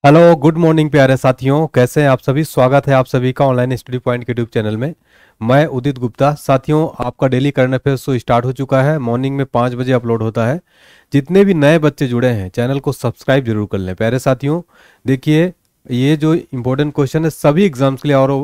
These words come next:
all over इंडिया में आपके जितने भी कॉम्पिटिटिव एग्जाम होते हैं, जैसे कि आपका एसएससी हो गया, बैंकिंग हो गया, रेलवे हो गया, या फिर कोई भी स्टेट या सेंट्रल गवर्नमेंट का आप जो भी एग्जाम देने जा रहे हैं, सारे क्वेश्चन बहुत ही ज़्यादा महत्वपूर्ण है।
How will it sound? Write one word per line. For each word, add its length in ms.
all 160
over 160
इंडिया 280
में 60
आपके 200
जितने 360
भी 240
कॉम्पिटिटिव 540
एग्जाम 340
होते 200
हैं, 80
जैसे 260
कि 120
आपका 260
एसएससी 360
हो 160
गया, 160
बैंकिंग 440
हो 140
गया, 140
रेलवे 320
हो 140
गया, 260
या 40
फिर 140
कोई 420
भी 300
स्टेट 380
या 120
सेंट्रल 400
गवर्नमेंट 420
का 100
आप 80
जो 140
भी 100
एग्जाम 340
देने 200
जा 100
रहे 100
हैं, 80
सारे 380
क्वेश्चन 340
बहुत 340
ही 40
ज़्यादा 240
महत्वपूर्ण 440
है। 100